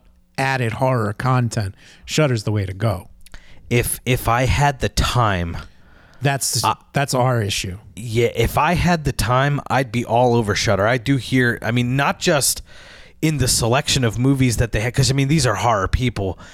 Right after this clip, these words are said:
Speaker 2: curating a serious horror collection that,
Speaker 1: Yeah.
Speaker 2: like, for streamers
Speaker 1: Yeah.
Speaker 2: and stuff. But I hear even their original content is really good too.
Speaker 1: Yeah.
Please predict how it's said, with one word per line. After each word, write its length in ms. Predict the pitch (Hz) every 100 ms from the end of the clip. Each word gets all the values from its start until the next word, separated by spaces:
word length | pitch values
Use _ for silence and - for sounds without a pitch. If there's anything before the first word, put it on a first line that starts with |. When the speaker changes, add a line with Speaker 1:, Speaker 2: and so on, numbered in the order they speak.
| - - -
Speaker 2:
curating 600 | - 175 147 123 117 107
a 40 |
serious 500 | 101 139 117 107 101
horror 260 | 123 110 95
collection 560 | - 107 127 - 95 92
that, 160 | 101
Speaker 1:
Yeah. 240 | 127 165 120
Speaker 2:
like, 120 | 110 -
for 180 | 131
streamers 720 | 120 - 110 170 117 90 85 - -
Speaker 1:
Yeah. 140 | 156
Speaker 2:
and 100 | 180
stuff. 300 | 113 113 107 - - - - -
But 300 | - - 143
I 80 | 120
hear 260 | 123 147 143
even 260 | 143 139
their 160 | 135 127
original 360 | 117 156 165
content 460 | 139 113 110 - 110
is 120 | 95
really 220 | 120 113
good 260 | 151 165 156
too. 400 | - 214 180 147 139
Speaker 1:
Yeah. 220 | 196